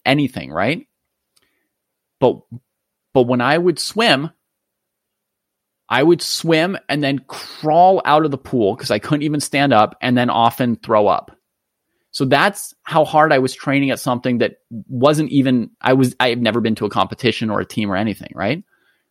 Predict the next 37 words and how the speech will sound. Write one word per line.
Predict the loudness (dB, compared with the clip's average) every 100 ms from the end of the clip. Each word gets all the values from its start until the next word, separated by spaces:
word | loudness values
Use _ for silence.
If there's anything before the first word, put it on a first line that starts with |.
| _
So | -4 -2 -2 _ _ -4
there | -2 2
are | 4 4
people | 2 -2 0 0
who | 2
are | 2
gonna | 2 2
work | 2 2 0
really | -2 0
hard | 0 2 2 0
and | 0
they're | 0
gonna | 2 0
sweat, | 0 2 2 2 -4 -8 -12 -14
<laughs> | -12 -14 -16 -16 -18 -20 -20 -20 -20 _ -20 _
you | -6 0 2
know, | 2 0
and | 2 4
they're | 4
gonna | 4 2 0
see | 0 2 2 0 _ _
improvement. | -8 -2 0 0 -4 -8
And, | -2 -2 -4 _ _
you | -8 0
know, | 0
you | 2 2
may | 2
or | 2
may | 2
not | 2 0 0
be | 0
that | 0 0
person. | -2 -2 -6
It's | -6
fine | -2 -2
either | 0 -2 0
way. | 0 -2